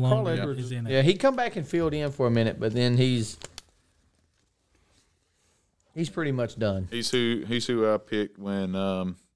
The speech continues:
Speaker 3: uh, Mark Martin retired.
Speaker 2: Did
Speaker 1: Carl
Speaker 2: you, did y'all know that Michael Jordan has a race car?
Speaker 1: Yes, he does. Him and Denny Hamlin partnered up.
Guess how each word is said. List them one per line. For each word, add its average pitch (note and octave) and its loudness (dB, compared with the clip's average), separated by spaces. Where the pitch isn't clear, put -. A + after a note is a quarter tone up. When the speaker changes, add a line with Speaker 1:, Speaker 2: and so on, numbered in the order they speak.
Speaker 3:
uh, F#2 -6
Mark F2 -2
Martin D#2+ -4
retired. F2 -8
Speaker 2:
Did C3+ 4
Speaker 1:
Carl C#3 6
Speaker 2:
you, D3+ -4
did C#3 4
y'all C#3 6
know C3+ 4
that C3 -2
Michael C3 0
Jordan D#3+ -2
has B2+ -2
a A#2+ -4
race A2+ -6
car? A#2+ -12
Speaker 1:
Yes, A2+ -8
he B2 -4
does. D3+ -6
Him C3 -2
and B2 -2
Denny C#3 2
Hamlin D3+ 0
partnered B2+ -4
up. F#3 -2